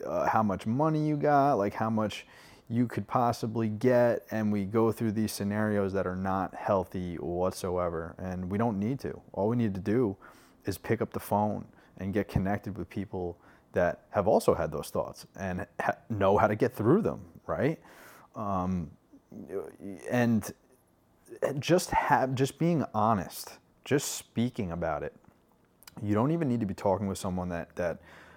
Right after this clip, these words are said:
blows you away and, and, and gives you a complete, you know,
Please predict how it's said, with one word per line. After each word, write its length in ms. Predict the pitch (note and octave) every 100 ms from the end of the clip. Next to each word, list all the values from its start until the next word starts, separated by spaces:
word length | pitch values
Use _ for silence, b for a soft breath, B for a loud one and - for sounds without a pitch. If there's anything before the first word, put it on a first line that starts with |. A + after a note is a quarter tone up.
| B _
blows 320 | A2+ A2+ A2
you 140 | G#2+ G#2+
away 420 | G2 G2+ G2 F#2+
and, 220 | F2+ D#2+
and, 360 | F#2 F#2+ F2 -
and 180 | G2 F#2+
gives 240 | G#2+ F#2
you 200 | F#2+ F#2+
a 60 | F2+
complete, 440 | - G2+ G#2+ G2 - -
you 120 | G2+
know, 180 | F2+ D2